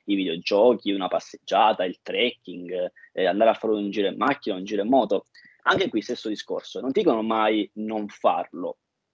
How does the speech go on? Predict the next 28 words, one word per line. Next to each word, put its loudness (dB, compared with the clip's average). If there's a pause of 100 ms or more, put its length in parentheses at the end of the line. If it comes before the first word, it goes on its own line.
(460)
ti 0
dicono 6
semplicemente 0
che -8
se -10
tu 0
lo 0
fai 2
togli 2
del -8
tempo -2
prezioso -4
a 4
loro 0 (1040)
e -2
quindi -2
non -2
devi -6
farlo, 0
perché -4
altrimenti -2
loro 4
si -18
sentono -6
sole, 2
si -4
sentono -4
abbandonate. 0